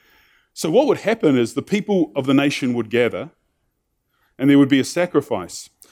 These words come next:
The first sacrifice was to cleanse the sin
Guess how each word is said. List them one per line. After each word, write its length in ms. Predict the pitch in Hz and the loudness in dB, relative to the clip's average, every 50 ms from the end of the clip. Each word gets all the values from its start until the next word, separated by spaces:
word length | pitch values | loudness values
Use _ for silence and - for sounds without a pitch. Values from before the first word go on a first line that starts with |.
| _ _ - | _ _ -6
The 80 | 143 131 | -6 -4
first 400 | - - 175 247 247 - - - | 0 0 0 0 0 -2 -6 -6
sacrifice 880 | 190 202 220 - - 196 - - 127 107 98 101 117 - - - - _ _ _ _ _ _ _ _ - | -6 -6 -4 -2 -4 -4 -2 0 -2 -4 -4 -4 -10 -12 -12 -14 -18 _ _ _ _ _ _ _ _ 0
was 340 | 127 143 147 139 - - - | 2 2 2 2 0 -6 -10
to 140 | - 151 139 | -8 -8 -8
cleanse 500 | - - - 156 165 180 190 165 - - | -8 -2 0 0 2 2 0 -2 -6 -8
the 120 | 160 151 | -10 -8
sin 560 | - - - - 220 180 127 110 117 127 131 | -8 -8 -6 -2 -2 -2 0 -2 -6 -8 -10